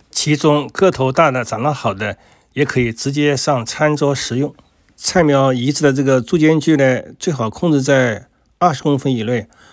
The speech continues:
行间距呢，控制在三十公分以内。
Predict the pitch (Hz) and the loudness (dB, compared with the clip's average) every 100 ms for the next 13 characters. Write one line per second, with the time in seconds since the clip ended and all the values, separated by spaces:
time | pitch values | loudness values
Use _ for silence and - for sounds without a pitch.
0 | _ - 131 151 147 160 135 127 110 - | _ -8 -2 0 2 2 4 2 -2 -6
1 | 165 147 139 123 - 165 151 151 143 143 | -2 0 2 0 -2 -4 -4 -2 -2 -2
2 | 110 117 | -4 -6